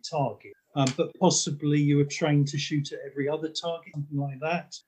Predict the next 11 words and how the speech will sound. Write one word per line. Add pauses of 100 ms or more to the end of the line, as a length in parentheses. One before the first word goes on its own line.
(140)
Um,
it's
reckoned
a
skilled
archer
can
probably
get
one
shot